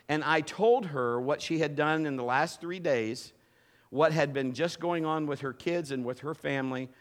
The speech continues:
what had happened, and, and what God was saying, and that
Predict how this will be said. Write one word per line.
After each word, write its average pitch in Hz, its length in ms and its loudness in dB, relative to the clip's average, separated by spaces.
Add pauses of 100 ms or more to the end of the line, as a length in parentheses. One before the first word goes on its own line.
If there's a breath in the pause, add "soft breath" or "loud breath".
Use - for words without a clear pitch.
(320 soft breath)
what 139 160 2
had 139 160 2
happened, 123 760 -4 (2500)
and, 139 280 2
and 127 300 0
what 151 300 2
God 151 580 4
was 131 220 -4
saying, 127 580 0
and 123 300 0
that 113 320 -2